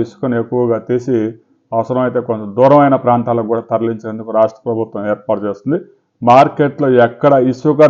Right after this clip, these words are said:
దొరకడం లేదు అనే టాక్ రాకుండా, ఆ సమస్య రాకుండానే అన్ని ప్రాంతాలకి అవసరం మేరకు ఇసుక సరఫరా చేసేందుకు రాష్ట్ర ప్రభుత్వం అన్ని ఏర్పాట్లు చేసింది.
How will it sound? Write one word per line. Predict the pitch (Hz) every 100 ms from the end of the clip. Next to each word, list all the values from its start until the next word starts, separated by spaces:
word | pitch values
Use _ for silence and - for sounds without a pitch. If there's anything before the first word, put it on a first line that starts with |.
| 120
దొరకడం | 127 123 139 139 131 123
లేదు | 120 120 127 127 - _ _ _ _ _ 123
అనే | 120 110 - 131
టాక్ | 147 156 131
రాకుండా, | 113 113 95 - _ _ _ 117
ఆ | 117 110 127
సమస్య | 135 165 170 147
రాకుండానే | 131 120 117 123 127 - _ _ 117
అన్ని | 123 151 147
ప్రాంతాలకి | 143 123 120 120 127 156 113
అవసరం | 117 127 135 135 120
మేరకు | 120 117 120 117
ఇసుక | 110 135 123 113
సరఫరా | 104 107 110 104
చేసేందుకు | 104 107 104 156 196 _ _ _ -
రాష్ట్ర | 113 139 - 139 127
ప్రభుత్వం | 113 123 143 165 110
అన్ని | 110 131 143 127 113
ఏర్పాట్లు | 117 - 120 117 139 135 -
చేసింది. | 113 113 98